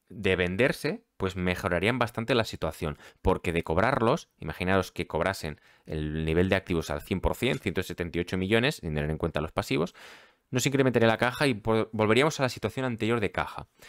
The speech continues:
Pero bueno, para llegar a esta situación primero se han de vender.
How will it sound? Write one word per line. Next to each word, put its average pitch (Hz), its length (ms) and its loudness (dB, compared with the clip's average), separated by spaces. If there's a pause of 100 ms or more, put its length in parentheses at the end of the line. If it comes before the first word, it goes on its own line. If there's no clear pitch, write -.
(320)
Pero 143 260 6
bueno, 104 320 2 (320)
para 82 200 0
llegar 82 200 2
a 101 40 4
esta 104 140 -2
situación 110 340 0
primero 120 220 4
se 127 120 -2
han 107 100 0
de 90 80 6
vender. 76 420 -2